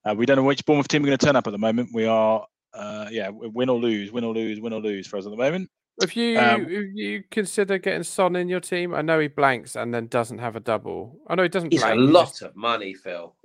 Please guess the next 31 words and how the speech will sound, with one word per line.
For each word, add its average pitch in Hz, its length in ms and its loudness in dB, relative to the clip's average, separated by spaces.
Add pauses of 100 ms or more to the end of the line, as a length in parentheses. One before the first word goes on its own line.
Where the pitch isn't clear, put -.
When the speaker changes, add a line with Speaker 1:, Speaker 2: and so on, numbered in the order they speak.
(260)
Speaker 2:
Yeah, 160 120 -2
Speaker 1:
Yeah, 175 240 6
Speaker 2:
but 220 100 4
Speaker 1:
it's 139 100 2
far 120 140 6
Speaker 3:
Lots 113 140 4
of 113 40 2
Speaker 1:
too 101 80 0
Speaker 3:
money. 98 60 -2
Speaker 1:
much - 180 -6
money. 95 200 -4
Speaker 2:
He 90 60 -6
doesn't 160 300 6
blank. 123 260 2
He 127 60 -6
doesn't 147 380 0
blank, 120 420 2 (480)
but 95 360 4 (800)
he's 135 160 -12
playing 165 300 2
Bournemouth 123 520 0 (520)
and 127 440 -4 (240)
he's 147 220 -8
smiling 170 580 0
again. 165 580 -2
He's 147 200 -14
happy 160 300 -8
with 156 180 -8
life. 147 560 -4 (560)
Speaker 3:
No. 85 240 -8 (880)
Speaker 1:
No, 107 180 -4